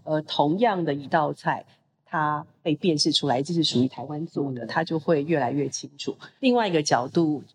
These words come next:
Speaker 1: 呃，如果我们去看待，呃，串流的崛起或者疫情的发生，
Speaker 2: 是。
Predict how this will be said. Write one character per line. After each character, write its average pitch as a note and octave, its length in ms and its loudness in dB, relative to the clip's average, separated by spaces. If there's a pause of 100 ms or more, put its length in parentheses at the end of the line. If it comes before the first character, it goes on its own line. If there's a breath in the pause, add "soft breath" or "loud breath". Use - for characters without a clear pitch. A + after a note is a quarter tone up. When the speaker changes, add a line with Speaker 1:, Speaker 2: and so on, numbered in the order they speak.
(100)
Speaker 1:
呃， C#3 400 2
如 F#3 160 2
果 F3+ 180 4
我 C3+ 100 -2
们 C#3+ 140 0
去 F#3 260 0
看 E3 400 0
待， D3+ 380 0 (440 soft breath)
呃， C3+ 280 -2
串 E3+ 300 2
流 C#3 200 -2
的 D3 140 -2
崛 C3+ 300 -2
起 C3 320 -6 (100)
或 F3+ 80 -6
者 E3+ 80 0
疫 E3+ 220 0
情 C3 420 -2
的 C3+ 400 -4
发 D#3 220 -6
生， D3 340 0
Speaker 2:
是。 D3+ 80 -4